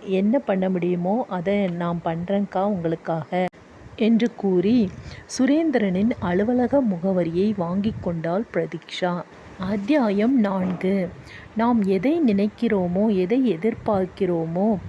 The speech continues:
அதையே பிரபஞ்சம் நம்மிடம் கொண்டு வந்து சேர்க்கும் அப்படின்னு சொல்றாங்க. எனக்கு தெரிஞ்ச ஒருத்தன் சோஷியல் மீடியால ரொம்பவே பாப்புலர்.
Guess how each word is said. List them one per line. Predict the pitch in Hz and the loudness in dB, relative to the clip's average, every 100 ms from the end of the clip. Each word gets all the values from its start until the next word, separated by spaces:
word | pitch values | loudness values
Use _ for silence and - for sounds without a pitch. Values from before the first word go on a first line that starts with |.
| - - | -14 -12
அதையே | - 190 214 262 320 - | -4 0 2 2 0 0
பிரபஞ்சம் | 196 175 254 247 277 285 | 0 2 2 4 2 2
நம்மிடம் | 196 180 175 190 269 | 2 0 0 -2 -2
கொண்டு | - 190 196 | 0 0 2
வந்து | 247 233 247 | 2 2 0
சேர்க்கும் | - 170 165 - 208 240 - | 0 -2 -2 -4 -2 -2 -2
அப்படின்னு | 170 143 165 165 233 - | -6 -4 -6 -2 -4 -4
சொல்றாங்க. | 165 160 156 170 170 170 - - - - - - - - | -6 -6 -6 -4 -2 -2 -2 -12 -18 -18 -20 -20 -16 -6
எனக்கு | 240 262 330 - | -2 -2 -2 -4
தெரிஞ்ச | 247 233 233 269 | 0 0 2 2
ஒருத்தன் | 226 180 175 - 202 262 220 - - - - - - - - | 0 -2 -6 -6 -2 -2 -2 -6 -18 -20 -20 -20 -20 -20 -20
சோஷியல் | - 294 330 349 330 233 | -4 0 2 2 2 2
மீடியால | 196 185 180 180 240 | 2 0 2 0 0
ரொம்பவே | 190 180 175 190 - | -2 -2 0 0 0
பாப்புலர். | 190 175 - 165 170 165 | -6 -8 -6 -4 -4 -6